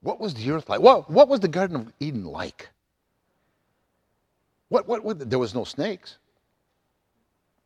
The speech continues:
Or if there was snakes, they weren't as they are now. Because that was one of the curses upon the snake, that you'll eat dust the rest of your life. What was that like?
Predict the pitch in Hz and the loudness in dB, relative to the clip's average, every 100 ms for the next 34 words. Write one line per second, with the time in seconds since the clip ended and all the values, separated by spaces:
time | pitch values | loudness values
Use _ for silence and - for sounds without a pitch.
0 | _ _ _ _ _ _ _ _ _ _ | _ _ _ _ _ _ _ _ _ _
1 | _ _ 120 101 107 92 107 95 - 160 | _ _ 4 4 2 0 0 0 -2 2
2 | 127 110 - - _ _ _ - 104 101 | 2 2 -6 -18 _ _ _ -2 0 0
3 | 95 92 87 82 - - 85 127 - - | -2 -4 -4 -8 -6 -4 -2 0 -2 -4
4 | _ _ _ _ _ _ _ _ _ _ | _ _ _ _ _ _ _ _ _ _
5 | _ - _ - 101 110 92 - - 113 | _ -20 _ -12 -6 -4 -4 -4 2 2
6 | 95 76 85 120 101 85 85 78 - _ | 2 -6 0 0 0 -2 -6 -8 -14 _
7 | _ _ _ - 165 156 95 90 - 98 | _ _ _ 2 4 4 -2 -8 -4 -4
8 | 85 - 151 110 - - 82 95 80 120 | -4 -4 -2 -2 -4 -10 -10 -10 -4 0
9 | 107 - 87 90 78 73 98 - - _ | 0 -2 -10 -10 -12 -10 -8 -8 -12 _
10 | _ _ _ _ _ _ _ _ _ _ | _ _ _ _ _ _ _ _ _ _
11 | _ _ _ _ _ _ _ _ _ _ | _ _ _ _ _ _ _ _ _ _
12 | _ _ - 233 220 165 170 120 139 80 | _ _ 6 6 6 2 -2 0 -2 -4
13 | - | -12